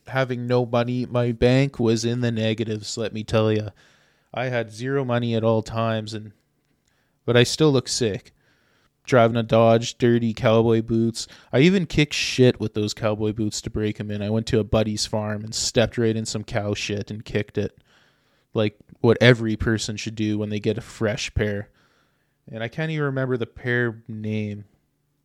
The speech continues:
Some off-brand name that I got at Canadian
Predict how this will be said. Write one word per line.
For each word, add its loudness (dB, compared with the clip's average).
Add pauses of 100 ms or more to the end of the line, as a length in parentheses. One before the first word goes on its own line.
(380)
Some -2
off-brand 2
name 0
that 0
I 0
got 0
at -4
Canadian -6